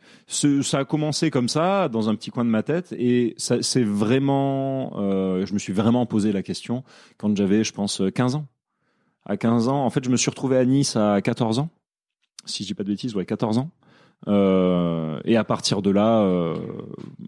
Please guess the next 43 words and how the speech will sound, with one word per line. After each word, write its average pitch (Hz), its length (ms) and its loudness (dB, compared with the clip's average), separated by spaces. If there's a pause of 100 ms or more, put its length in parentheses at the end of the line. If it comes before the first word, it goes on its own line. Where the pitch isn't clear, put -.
(380)
si - 120 -6
tu - 100 -2
veux, 104 100 4
derrière, 101 300 4
je 104 80 0
me 92 80 4
suis, 87 400 -2
je 87 60 -6
me 87 60 -2
suis - 140 -8
plus 95 140 -6
posé 90 180 0
de 78 60 -4
questions. 104 240 -2
Je 92 60 -2
me 82 60 -6
suis - 140 -4
dit, 87 40 -4
bon, 90 120 -2
bah, 82 220 -6 (480)
ça - 140 -2
fonctionne 101 420 0
bien. 120 540 2
Euh, 95 160 2
quand 110 160 -2
tu 117 160 -4
gravis 127 400 0
chaque 127 220 -2
échelon 131 480 0
et 107 100 0
qu'à 104 120 -2
chaque 127 220 -2
échelon, 127 400 -2
bah, 107 280 2 (540)
tu, 101 920 0
t'as 104 80 -4
la 98 100 -2
chance 117 280 -2
de 101 260 0
casser 110 320 -2
des 104 80 2
records, 120 800 2
de, 95 420 0